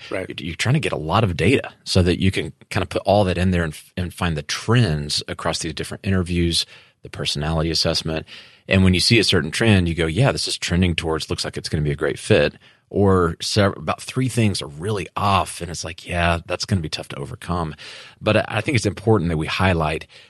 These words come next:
Speaker 2: there's never one thing that's this make or break. Like, we have never said, "You have the wrong disc profile,
Speaker 1: <laughs> No.
Speaker 2: so you can't have the job."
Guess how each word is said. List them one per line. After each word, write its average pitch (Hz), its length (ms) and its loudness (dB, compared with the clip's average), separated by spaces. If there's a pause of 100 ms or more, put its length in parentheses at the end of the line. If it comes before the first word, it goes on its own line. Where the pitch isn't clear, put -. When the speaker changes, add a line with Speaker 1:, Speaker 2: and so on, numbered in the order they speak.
(140)
Speaker 2:
there's 110 160 4
never 123 260 6
one 90 380 2
thing 90 360 0
that's 80 200 -4 (100)
this 82 280 -6
make 90 300 2
or 85 60 2
break. 82 480 0 (480)
Like, 92 220 -2
we 110 120 6
have 98 100 6
never 101 320 6
said, 85 420 2
"You 92 160 0
have 82 140 0
the 82 100 -2
wrong 82 300 -2
disc 82 300 -8
profile, 67 540 -4
Speaker 1:
<laughs> 117 160 -4
No. 78 60 -6
Speaker 2:
so - 140 -2
you 80 100 -4
can't 78 220 -6
have 71 160 -8
the 71 80 -12
job." 67 380 -8